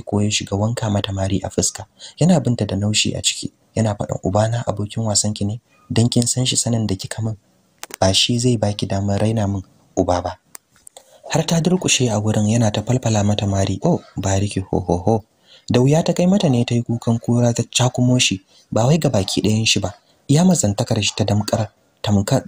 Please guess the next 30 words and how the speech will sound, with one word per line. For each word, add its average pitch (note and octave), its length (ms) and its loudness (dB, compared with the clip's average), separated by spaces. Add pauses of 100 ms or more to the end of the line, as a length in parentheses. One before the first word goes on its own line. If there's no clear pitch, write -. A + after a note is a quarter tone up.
tam-, B2 260 0
ta C3 100 2
damƙe, C#3 440 2 (220)
tamka A2+ 340 2
ba A#2 160 2
ta A2+ 80 0
wasa G2+ 360 0
ba. F#2 120 -8 (320)
Hakan F3 280 2
ya C#3+ 80 4
sa C3 140 -2
shi A#2 140 -4
saurin A2+ 320 0
riƙe - 180 -2
hannunta G#2 400 -2
ya G2+ 60 -2
furta, G#2 320 -4
"Wai, C#3+ 240 2 (280)
ke, F3+ 220 2 (420)
dan - 320 0
ubanki C3+ 360 2
kin B2 160 0
kashe A#2+ 280 0
ni?" G2 120 -4 (400)
Yanda F3 200 4
ya D3+ 60 4
yi D3 80 4
maganar B2 460 2
a G#2+ 360 -2 (360)
hasale A#2 400 0